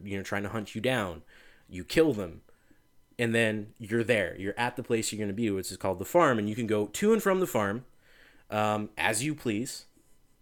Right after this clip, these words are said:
Uh, obviously, you, you have to unlock planets as you go. But, like, all of the missions are completely freeform.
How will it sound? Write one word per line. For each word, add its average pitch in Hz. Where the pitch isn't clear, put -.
Uh, 101
obviously, 107
you, 101
you 104
have 110
to 107
unlock 101
planets 98
as 95
you 101
go. 98
But, 107
like, 95
all 131
of 147
the 143
missions 127
are 117
completely 117
freeform. 107